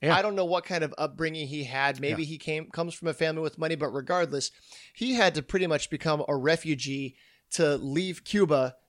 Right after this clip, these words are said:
Speaker 2: and become eligible to be signed as an, as an Ameri-, as a American ball player.
Speaker 1: Yeah.
Speaker 2: And then his family, I'm sure they had to go to some length to leave Cuba and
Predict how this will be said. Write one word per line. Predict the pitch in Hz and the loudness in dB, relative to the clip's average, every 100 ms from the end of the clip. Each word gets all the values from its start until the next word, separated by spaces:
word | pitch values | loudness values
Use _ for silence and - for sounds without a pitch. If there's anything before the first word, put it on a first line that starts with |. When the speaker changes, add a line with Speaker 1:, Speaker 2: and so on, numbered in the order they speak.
| _ | _
Speaker 2:
and | 151 143 | -2 -2
become | 143 165 - | 2 2 4
eligible | 185 175 151 151 | 4 6 6 4
to | 139 | 4
be | 135 | 2
signed | - 190 185 147 - | 2 4 4 2 2
as | 147 131 | 0 4
an, | 147 139 | 2 2
as | 143 143 127 | 4 2 2
an | 139 135 | -2 -2
Ameri-, | 143 139 143 139 - | -2 2 2 2 0
as | 151 127 | 0 2
a | 139 131 120 - - - - | 2 2 -2 -8 -16 -14 0
American | 165 175 165 151 | 4 4 4 2
ball | 156 185 | 2 2
player. | - 139 127 | 0 -6 0
Speaker 1:
Yeah. | 117 - _ _ _ | -2 -2 _ _ _
Speaker 2:
And | 180 | -6
then | 190 165 | -4 -4
his | 208 254 | -4 -4
family, | - 160 151 143 | -2 -2 -4 -6
I'm | 143 156 | -4 -4
sure | - 185 | -4 -2
they | 175 | -2
had | 175 170 | -2 -4
to | |
go | 151 170 175 | -2 0 0
to | - - | -2 -6
some | 147 202 226 | -2 0 0
length | 175 147 143 - | -2 -2 -4 -6
to | 151 | -4
leave | 139 139 185 170 | -2 -2 -2 -6
Cuba | - 185 143 127 - _ _ _ - | -2 0 2 0 -2 _ _ _ -2
and | 151 139 135 | 2 2 0